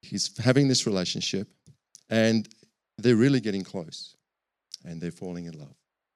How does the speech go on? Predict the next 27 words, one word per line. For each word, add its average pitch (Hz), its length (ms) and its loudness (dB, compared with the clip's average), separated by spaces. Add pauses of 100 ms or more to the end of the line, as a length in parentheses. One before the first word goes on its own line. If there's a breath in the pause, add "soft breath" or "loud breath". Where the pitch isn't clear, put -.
(220)
And 98 180 -4
it's - 140 -10
evident 107 580 0
that 95 300 -4
this 101 160 -2
is 104 80 -8
going 101 220 -4
to 98 80 -8
go 90 200 -4
further. 90 460 -8 (840 soft breath)
And 104 120 -4
he 127 120 0
senses 165 520 0
there's 131 160 0
a 135 60 0
tension 135 460 -2
in 87 100 -6
the 82 80 -6
church, - 500 -10
because - 280 -4
some 175 160 4
of 214 60 6
the 180 60 6
things 139 340 4
that 113 180 2
come 110 240 2
up 110 240 0